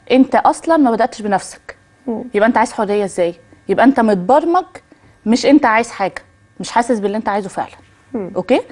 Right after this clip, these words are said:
Speaker 2: مم.
Speaker 1: فأول حاجة عشان توصل للحرية اللي أنت عايزها ابدأ بنفسك.
Speaker 2: مم.
Speaker 1: أوكي؟ تاني حاجة شوف إيه اللي أنت، إيه اللي هيحصل في البلد أو إيه الحرية اللي أنت عايزها، مش مجرد حرية والسلام. يعني ما إحنا دلوقتي عايزين أمن، عايزين أمان،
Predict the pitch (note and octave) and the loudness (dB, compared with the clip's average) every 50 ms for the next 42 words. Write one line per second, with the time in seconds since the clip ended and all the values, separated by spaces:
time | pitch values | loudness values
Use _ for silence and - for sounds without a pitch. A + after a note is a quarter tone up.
0 | - - - - - - _ - - A3+ C4 - - A3+ G#3+ F#3+ F#3 E3+ F3 - | -12 -14 -14 -14 -16 -10 _ 0 0 0 0 0 -2 -2 -2 0 -2 -2 -2 -2
1 | A3+ A#3 A#3+ C4 B3+ A#3+ - A3+ G#3 G3 - G#3+ G3 A3 B3 A#3+ B3+ B3+ C4 A#3+ | -4 -2 0 0 -2 0 -2 -4 -4 -4 -4 -4 -4 -2 -2 -2 -2 -2 0 0
2 | B3+ F4 - F4+ E4 D4 A#3 - F#3 F#3+ F3+ - - - - - _ - - - | -2 0 0 -2 -2 -2 -2 -2 -2 -2 -4 -6 -8 -12 -18 -18 _ -20 -20 -20
3 | _ _ - A3 G3+ - - - _ _ _ _ _ _ _ _ _ _ - F#3+ | _ _ -10 -10 -10 -10 -12 -18 _ _ _ _ _ _ _ _ _ _ -4 0
4 | - C#4 G4+ - - - - - - - - - _ _ _ - - C#4+ D4+ E4+ | 0 0 0 0 -4 -12 -20 -20 -20 -20 -20 -20 _ _ _ -4 -2 0 2 2
5 | F4 D#4 - D#4 E4 E4+ F4 G#4 B4 - - _ _ _ - - _ - - D4 | 0 0 2 0 0 2 2 0 -2 -2 -8 _ _ _ -20 -20 _ -2 0 0
6 | D4+ D4+ - - - - C#4+ D4+ D4+ C4+ B3+ A3+ A3+ B3+ D4 C#4 - - - G3+ | 0 0 -4 -8 -4 0 2 2 4 4 2 2 4 4 4 4 4 4 2 0
7 | - - B3 C#4+ C#4+ D4 C#4 - A3+ A3 C#4 - - - D4 C4 - - A3+ G3 | 2 2 2 2 2 2 0 2 2 2 2 0 0 -2 -2 -2 0 -2 0 2
8 | A3+ A#3 A#3 G3+ - G3 - - C#4 C4+ - C4 A#3 G#3 A3+ C4 C#4+ D4+ C4+ A3+ | 2 2 2 2 2 2 2 0 0 -2 -2 -4 -2 0 2 2 2 2 2 2
9 | A#3 A#3+ - G3 D#3+ E3+ E3 D3+ - - - _ _ - - - G3+ - G#3+ G3+ | 2 0 0 -2 -4 -4 -4 -4 -8 -14 -20 _ _ -18 -12 -10 -4 -4 -2 0
10 | A#3 A#3 A#3+ - - A3+ G3+ A3 A3+ F#3 - - F#3 E3 D#3+ D#3+ - _ _ _ | 2 0 0 -2 -4 -4 -4 -2 -4 -4 -6 -6 -6 -6 -8 -10 -14 _ _ _
11 | _ _ _ _ _ _ - - _ - F#3+ F3+ F#3 G#3 A3+ A#3+ A#3+ A3+ A3+ A#3+ | _ _ _ _ _ _ -20 -18 _ -2 -2 0 0 0 0 0 0 0 0 -2
12 | - C#4 A#3 A3 G3+ A#3+ C4 - - C4 D#4 G4 - - _ _ _ _ _ _ | 0 0 -2 0 0 0 2 2 2 2 2 0 -4 -10 _ _ _ _ _ _
13 | _ _ _ - F3+ F#3 F#3+ F3+ A3+ B3+ B3+ - A3+ A#3 C4+ E4 | _ _ _ -4 -2 -2 0 0 0 -2 -2 -2 -2 0 0 -2